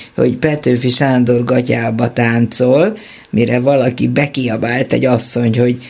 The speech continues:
„Nem, az nem úgy van, Petőfi Pál gatyában áll.” Tehát nagyon levitte a nép, nép közé, és egyáltalában nem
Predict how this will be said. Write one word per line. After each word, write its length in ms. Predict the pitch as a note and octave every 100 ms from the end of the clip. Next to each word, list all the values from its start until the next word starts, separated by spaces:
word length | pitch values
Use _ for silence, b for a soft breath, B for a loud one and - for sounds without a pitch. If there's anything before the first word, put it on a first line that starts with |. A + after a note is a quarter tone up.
| B
„Nem, 300 | - E3+ G#3+
az 160 | G#3 F#3+
nem 220 | G3+ G#3
úgy 140 | G3+
van, 200 | E3 D3+
Petőfi 540 | F3 A3+ G#3+ F3 D#3+ D#3+
Pál 500 | F#3 G#3 E3+ C3+ B2+
gatyában 720 | D#3 D#3 C3+ A#2+ A#2 A#2+ A#2+
áll.” 500 | B2+ B2 G#2 - D3 b b b b -
Tehát 200 | F#3 -
nagyon 380 | A3 B3 G#3 F3
levitte 580 | F3+ F3 D#3 D#3 D3 C#3+
a 80 |
nép, 440 | D3 D#3+ D3 - -
nép 460 | D#3 D#3 D#3 -
közé, 640 | - C3 B2 B2+ C3+ F#3 G#3+ B B B -
és 300 | C#3+ C#3 -
egyáltalában 960 | - F#3 F3+ D3 C#3 C#3 C3+ C#3 C#3 C#3+
nem 380 | C#3+ C#3+ C#3+